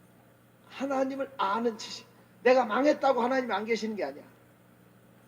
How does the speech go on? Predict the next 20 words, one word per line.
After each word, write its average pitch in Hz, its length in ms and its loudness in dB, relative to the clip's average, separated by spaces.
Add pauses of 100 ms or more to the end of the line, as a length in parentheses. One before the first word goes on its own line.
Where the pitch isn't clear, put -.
(140)
내가 294 320 8
죽어도 330 480 2
하나님은 294 460 2
내가 269 220 8
육체 254 300 2
밖에서 240 400 -2
그분을 220 300 -6
만나. 175 300 -2 (960)
나는 247 360 0
그분을 220 400 -4
알고 185 280 0
있다. - 180 -14 (1080)
욥기 214 300 0
십구 - 300 -10
장 226 160 2
이십오 196 340 -4
절 175 120 -6
한번 143 120 -16
펴보세요. - 300 -20 (2500)
욥기 185 520 -10